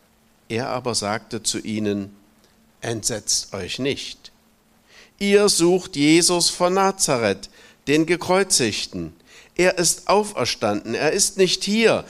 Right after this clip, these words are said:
Da ist die Stätte, wo sie ihn hingelegt hatten. Geht aber hin und sagt seinen Jüngern und Petrus, dass er vor euch nach Galiläa hergehen wird. Dort werdet ihr ihn sehen,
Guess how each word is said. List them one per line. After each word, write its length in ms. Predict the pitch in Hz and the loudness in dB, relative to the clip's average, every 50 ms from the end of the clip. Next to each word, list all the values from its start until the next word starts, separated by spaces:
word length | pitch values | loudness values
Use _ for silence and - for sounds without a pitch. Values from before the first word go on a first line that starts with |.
| - - _ - | -20 -20 _ 0
Da 220 | 170 202 214 208 | 0 2 2 2
ist 180 | 202 - - 196 | 0 0 0 -2
die 100 | 175 160 | 0 0
Stätte, 480 | - - - 214 220 214 220 208 180 | 0 0 2 2 0 2 2 0 2
wo 120 | 175 190 185 | 2 2 0
sie 240 | 175 190 160 175 | 2 0 0 0
ihn 80 | 175 175 | 2 4
hingelegt 640 | 185 220 254 262 220 220 180 139 127 123 123 - 131 | 4 2 2 2 0 0 4 4 4 2 2 -2 -2
hatten. 400 | 113 101 92 - 104 92 85 82 - - _ _ _ _ _ _ _ _ _ _ _ _ _ _ _ _ _ _ _ _ _ _ _ _ _ _ - | -2 -2 -2 -2 -6 -8 -8 -8 -12 -20 _ _ _ _ _ _ _ _ _ _ _ _ _ _ _ _ _ _ _ _ _ _ _ _ _ _ -2
Geht 320 | 147 151 160 156 - - | -2 -2 -2 -4 -6 -4
aber 260 | 131 120 107 110 107 | -2 -2 0 0 -2
hin 320 | 107 127 139 147 165 160 - | 0 0 -2 -2 -2 -4 -4
und 220 | - 123 107 101 | -4 -4 -4 0
sagt 340 | 120 123 127 147 151 - - | 0 0 0 0 -2 -4 -4
seinen 380 | - 123 120 113 110 107 107 | -2 0 0 2 0 0 0
Jüngern 400 | 120 143 160 165 160 156 151 139 | 0 0 0 2 4 2 2 2
und 240 | 113 110 101 - - | 2 0 -2 -4 -4
Petrus, 580 | - 151 156 156 - - 139 135 131 120 - - | -2 -2 -2 -2 -4 -4 -2 -2 0 0 -2 -2
dass 180 | 127 117 - | -2 -2 0
er 140 | 113 107 104 | 0 -2 -4
vor 380 | - - 160 165 170 175 - - | -4 -2 0 0 0 0 0 0
euch 260 | 139 143 147 139 - | 0 0 0 -2 -4
nach 220 | 131 117 110 - | -4 -4 -4 -2
Galiläa 800 | - 120 117 110 110 107 113 123 135 139 139 131 131 127 131 131 - - - - _ _ | -2 -2 0 0 -2 -2 -2 -2 -2 0 0 0 0 -2 -2 -6 -10 -20 -20 -20 _ _
hergehen 680 | - 127 131 135 135 127 127 123 123 120 117 113 104 | -2 0 2 2 0 0 0 0 2 2 0 0 0
wird. 380 | 113 113 110 110 - - - | 0 0 0 -2 -6 -8 0
Dort 300 | - 202 208 208 - 160 | 0 0 0 0 -4 0
werdet 460 | 165 170 170 180 160 165 165 160 - - | 2 4 4 4 2 0 -4 -4 -4 0
ihr 220 | 156 151 - - | 0 0 2 2
ihn 240 | 139 131 123 120 110 | 0 -2 0 0 0
sehen, 540 | 101 113 120 127 131 131 131 131 127 - | 0 2 2 4 4 4 2 2 0 -4